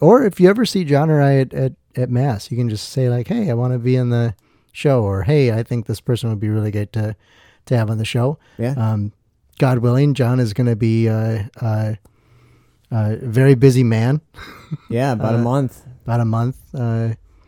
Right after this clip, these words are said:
Speaker 1: welcoming a baby into the world. So,
Speaker 2: Yeah.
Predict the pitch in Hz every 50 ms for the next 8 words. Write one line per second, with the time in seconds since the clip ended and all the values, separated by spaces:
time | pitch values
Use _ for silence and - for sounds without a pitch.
0 | _ _ _ _ _ _ _ - - 160 143 135 - - - - - _ _ _
1 | _ - 127 117 117 117 110 123 120 113 110 107 101 113 107 110 113 113 117 117
2 | 113 110 104 104 101 104 104 110 120 110 - - 110 101 104 110 101 101 135 160